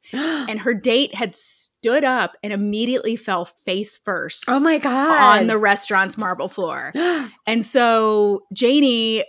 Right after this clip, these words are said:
Speaker 2: ran over to his side and with the help of their server, who was like, "Are you kidding me?" <laughs> Um, this woman, Becca Bartholomew, they rolled him over and he had glazed over eyes and blood was coming out of his mouth.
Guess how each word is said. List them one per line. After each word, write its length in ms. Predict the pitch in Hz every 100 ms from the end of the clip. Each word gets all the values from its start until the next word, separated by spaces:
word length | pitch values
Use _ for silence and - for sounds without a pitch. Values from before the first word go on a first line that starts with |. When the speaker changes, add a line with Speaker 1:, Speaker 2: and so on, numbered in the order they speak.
| -
Speaker 2:
ran 240 | 190 208
over 160 | 254 277
to 100 | 277
his 140 | 285
side 460 | - 180 165 175 185
and 120 | 180 185
with 80 | 185
the 40 |
help 220 | 185 202 202
of 140 | 180
their 140 | 180
server, 440 | 185 247 247 196 190
who 120 | 202
was 140 | 190 190
like, 140 | 190
"Are 40 | 349
you 120 | 587 -
kidding 220 | 285 254
me?" 160 | 240 403 - - -
<laughs> 340 | - 311 -
Um, 280 | 233 214 202
this 160 | 214
woman, 240 | 226 208 196
Becca 260 | 208 208 185
Bartholomew, 720 | 190 196 190 190 190 180 165
they 140 | 175
rolled 320 | 190 196 226
him 120 | 247 -
over 460 | 208 180 165 160 -
and 100 | 185
he 120 | 185
had 340 | 220 233 202 - _ _ _ _ -
glazed 400 | 202 202 226 302
over 280 | 285 302 262
eyes 380 | 196 180 180 175
and 200 | - 196
blood 360 | 185 180 185 208
was 180 | 214 214
coming 320 | - 202 196
out 160 | 170 175
of 80 | 202
his 160 | 220
mouth. 360 | 208 180 151 151